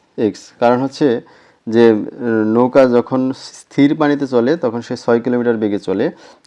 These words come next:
যেহেতু এটা প্রতিকূলে, তা-, তার জন্য স্রোতের, আহ, গতিবেগটা, আহ, স্থির পানির যে নৌকার গতিবেগ সেটা থেকে বিয়োগ করতে হবে, kilometer per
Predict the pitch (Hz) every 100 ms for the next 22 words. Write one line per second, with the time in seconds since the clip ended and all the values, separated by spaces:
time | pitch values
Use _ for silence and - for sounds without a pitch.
0 | 113 104 113 113 135 123 123 139 143 151
1 | 143 113 151 214 _ _ - 113 107 -
2 | 117 113 113 117 135 - 117 127 135 180
3 | - 117 104 92 - 110 110 - 160 220
4 | - 330 _ 113 107 110 - 127 123 120
5 | 120 117 117 113 113 113 113 107 104 110
6 | 127 175 - 101 101 107 139 123 123 127
7 | 104 - 95 85 80 _ _ _ _ _
8 | _ _ _ 117 113 113 113 117 113 110
9 | 110